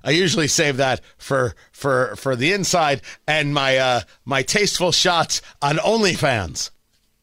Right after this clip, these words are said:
By the way, that's not my OnlyFans. You know what my OnlyFans is, right?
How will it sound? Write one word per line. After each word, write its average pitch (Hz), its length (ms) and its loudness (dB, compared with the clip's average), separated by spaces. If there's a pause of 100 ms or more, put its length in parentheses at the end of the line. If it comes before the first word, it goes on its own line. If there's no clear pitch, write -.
(1600)
By 80 140 -12
the 78 80 -14
way, 80 100 -14
that's 85 220 -6
not 98 140 -4
my 85 140 -8
OnlyFans. 82 640 -8
You 143 100 2
know 143 160 2
what 110 100 -2
my 104 160 -2
OnlyFans 95 560 -4
is, 85 160 -8
right? 95 260 -2